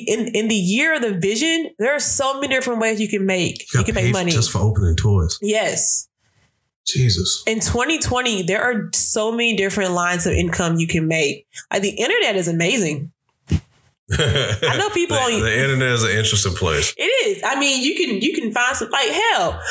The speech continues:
Speaker 1: Twitter's taught me so much about things that I thought I was using right, but apparently I wasn't. Like, for example, those scented little, like, those scented gel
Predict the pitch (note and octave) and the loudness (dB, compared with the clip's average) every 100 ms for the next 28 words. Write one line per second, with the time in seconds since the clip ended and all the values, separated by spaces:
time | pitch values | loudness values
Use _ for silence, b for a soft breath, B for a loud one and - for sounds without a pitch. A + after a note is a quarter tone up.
0 | B - - B4 A4 - - E4 E4+ - | B -6 -2 0 0 -2 -2 0 0 0
1 | C4 E4+ D4 F4 D#4+ C4+ D#4+ - E4 E4 | 0 0 0 0 0 0 0 0 0 0
2 | C#4+ A3 C4 - A#3+ C#4 D4+ C4+ G#3+ B3+ | 0 0 -2 -2 0 0 0 -2 0 0
3 | D4 C#4 C4+ C#4 - A#3 G#3+ B3 C#4+ D#4 | 0 -2 -2 -2 -2 -2 0 0 0 0
4 | D#4 B3 C4+ A#3+ B3 E4 E4+ - B B | 0 0 0 0 0 0 0 -2 B B
5 | B F#4+ G#4 G#4 G#4 G#4+ A#4+ A#4+ A3+ G3+ | B -2 -2 0 0 2 0 0 -2 -2
6 | B3+ D4 - D4+ E4 F4+ - C#4 C#4+ C4 | -2 0 0 0 0 0 0 0 0 0
7 | - G#3+ B3+ B3+ C#4+ C#4+ B3 G3+ G#3+ A3 | -2 -2 -2 -2 -2 -2 0 0 0 0
8 | C4 D#4 E4+ E4 | 0 0 -2 -4